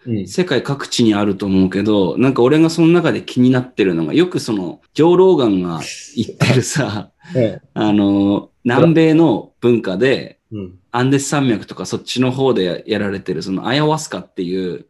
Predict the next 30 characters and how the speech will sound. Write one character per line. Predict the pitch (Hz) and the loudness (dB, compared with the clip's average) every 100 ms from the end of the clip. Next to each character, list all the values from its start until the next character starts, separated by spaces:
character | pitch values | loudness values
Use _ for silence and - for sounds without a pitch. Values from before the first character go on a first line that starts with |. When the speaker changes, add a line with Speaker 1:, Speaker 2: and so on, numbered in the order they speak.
| - | -6
Speaker 2:
う | 120 | -2
ん。 | 101 92 _ - | -2 -6 _ -14
Speaker 1:
え | 92 90 85 | -10 -10 -10
ー | |
っ | _ - | _ -12
と、 | 85 82 87 - - | -8 -8 -10 -10 -4
な | 160 | -2
ん | |
か、 | - | 0
な | 120 226 | 0 0
ん | 262 | -2
か | 147 | -4
の | 107 | -4
植 | - - 175 | -4 -4 -2
物 | 135 101 - 98 90 | -2 -4 -2 0 2
を、 | 135 123 - - - | 4 2 -2 -10 -12
あ | 107 107 | -2 0
の、 | 101 101 | 2 2
Speaker 2:
ま | |
あ、 | |
ド | |
ラ | |
ッ | 156 | 2
グ | 139 | 0
だ | 92 73 | -2 -4
よ。 | - | -8
ド | 117 | 0
ラ | 110 | 0
ッ | 101 | 0
グ。 | 95 | -4